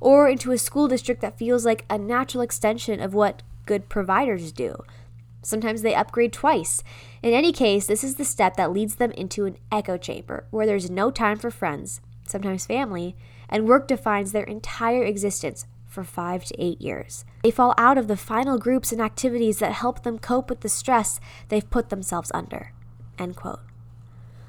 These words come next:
I know that this was a long excerpt from the article, but to me it was so impactful because it paints the picture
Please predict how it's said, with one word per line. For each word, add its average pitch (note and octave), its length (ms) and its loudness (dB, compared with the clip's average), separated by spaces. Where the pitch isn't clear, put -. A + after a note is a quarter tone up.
I A#3+ 80 2
know D4+ 160 6
that E4+ 80 2
this C#4 180 0
was A#3+ 140 2
a G#3 60 6
long G3 360 4
excerpt F#3 360 -2
from F3+ 120 -4
the F3+ 80 -4
article, F3 480 0
but F#3+ 240 -6
to A#3+ 140 -6
me B3 260 -4
it C4 80 -6
was A#3 160 -8
so C4+ 280 -4
impactful C#4 640 -2
because A#3 300 -2
it - 140 -6
paints D4 280 -6
the D4 120 -6
picture C4+ 500 -4